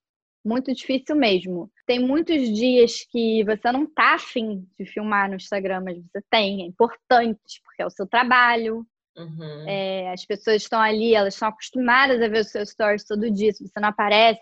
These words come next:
Speaker 1: é, é, é ruim pro seu business.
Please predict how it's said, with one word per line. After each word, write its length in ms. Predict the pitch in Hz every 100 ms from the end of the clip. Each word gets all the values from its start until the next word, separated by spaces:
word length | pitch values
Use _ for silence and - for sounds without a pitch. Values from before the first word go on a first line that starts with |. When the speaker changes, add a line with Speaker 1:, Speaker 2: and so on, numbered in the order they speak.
| -
Speaker 1:
é, 380 | 202 196 190 185 _ _ _ -
é, 440 | - - - -
é 20 | 208
ruim 400 | 262 285 285 285
pro 140 | 226
seu 160 | - 202
business. 500 | 214 226 202 214